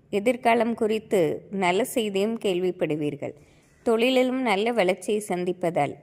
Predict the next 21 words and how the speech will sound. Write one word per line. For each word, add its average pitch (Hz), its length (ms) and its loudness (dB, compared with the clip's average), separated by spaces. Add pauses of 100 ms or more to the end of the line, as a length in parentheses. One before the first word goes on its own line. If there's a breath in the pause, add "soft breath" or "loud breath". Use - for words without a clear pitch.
இது 196 120 -4
ஒரு 190 180 -2 (100)
நிறைவான 220 560 0
நாளாகவே 185 540 0
இருக்கும். 139 300 -8 (420 soft breath)
இன்று 226 180 -2
உங்கள் 196 240 4
அதிர்ஷ்ட 247 400 -2 (160)
எண் 233 100 -4 (140)
ஐந்து, 180 340 -4 (380)
அதிர்ஷ்ட 190 480 -4
நிறம் 185 320 -2
பச்சை. 165 400 -6 (840)
கன்னிராசி. 220 680 4 (560 soft breath)
கன்னிராசி 247 640 2
நண்பர்களே, 185 580 2 (420)
இன்று 190 180 0 (180)
உழைப்பு 202 340 2
அதிகம் 214 500 2
போட்டாலும் 156 560 0 (420 soft breath)
அதற்கேற்ற 208 560 0